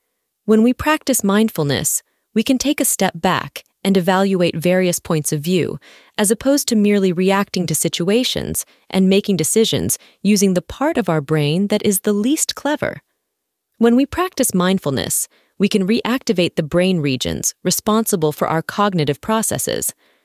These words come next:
This allows us to regain control of our feelings and select a response that is more suitable to the situation. Consistently engaging in mindfulness practices has enhanced the brain's capacity to repair itself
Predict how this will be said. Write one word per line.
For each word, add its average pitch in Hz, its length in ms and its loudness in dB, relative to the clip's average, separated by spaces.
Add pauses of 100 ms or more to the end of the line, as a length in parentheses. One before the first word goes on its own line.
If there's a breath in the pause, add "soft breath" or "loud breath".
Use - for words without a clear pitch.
(200)
This 214 160 2
allows 208 400 2
us 165 160 0
to 185 140 -4
regain 190 440 0
control 208 440 0
of 170 80 -2
our 143 120 0
feelings - 600 -2 (260 soft breath)
and 190 120 0
select 214 420 0
a 202 40 -2
response 165 600 -2
that 143 140 -2
is 143 120 -2
more 196 220 2
suitable 175 480 0
to 151 140 -4
the 143 80 -4
situation. 143 800 -4 (680)
Consistently 247 760 0
engaging 196 580 0
in 160 160 0
mindfulness 165 540 -2
practices - 720 -4 (260 soft breath)
has 208 160 0
enhanced 220 560 -2
the 208 80 -2
brain's 190 340 -2
capacity 196 600 -4
to - 140 -6
repair 214 420 -2
itself - 540 -4